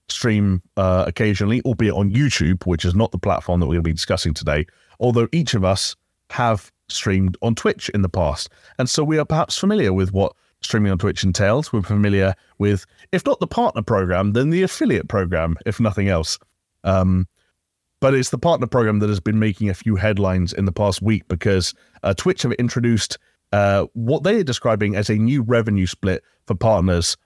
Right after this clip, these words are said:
Uh, but there is, of course, a catch that we'll get to in a moment. It's called Partner Plus, and it's a benefit for existing partners, uh, offering, uh, a seventy percent, or so a seventy thirty revenue split on subscriptions, um, which is kind of a return to what some streamers,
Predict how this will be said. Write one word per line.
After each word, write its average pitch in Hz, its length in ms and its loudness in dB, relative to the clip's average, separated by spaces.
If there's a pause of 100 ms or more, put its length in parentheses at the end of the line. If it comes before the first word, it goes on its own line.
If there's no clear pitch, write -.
Uh, 95 160 2
but 92 180 -2
there 104 140 2
is, 92 80 0
of 92 100 -2
course, 95 240 -2
a 85 60 -2
catch - 300 -4
that 73 80 -2
we'll 87 100 0
get 90 200 -2
to - 80 -4
in 92 80 0
a 90 40 2
moment. 87 260 2
It's 90 100 -4
called 180 240 -2
Partner 98 300 0
Plus, 92 420 -2 (320)
and 113 120 0
it's 107 100 -2
a 107 60 0
benefit 113 440 0
for 107 140 0
existing 101 440 0
partners, 90 500 0 (320)
uh, 98 240 0
offering, 110 560 0 (160)
uh, 95 180 0
a 107 100 0
seventy 147 600 0
percent, 101 580 0
or 65 140 -6
so 90 180 -2
a 87 80 0
seventy 95 400 -2
thirty 92 420 0 (280)
revenue 110 340 4
split 95 340 -2 (280)
on 147 120 2
subscriptions, - 880 -2 (300)
um, 92 440 2 (260)
which 117 220 -2
is 127 280 -2 (380)
kind 175 200 0
of 175 80 -2
a 160 40 0
return 143 480 0
to 139 120 -2
what 110 240 0
some 113 560 2
streamers, 113 600 0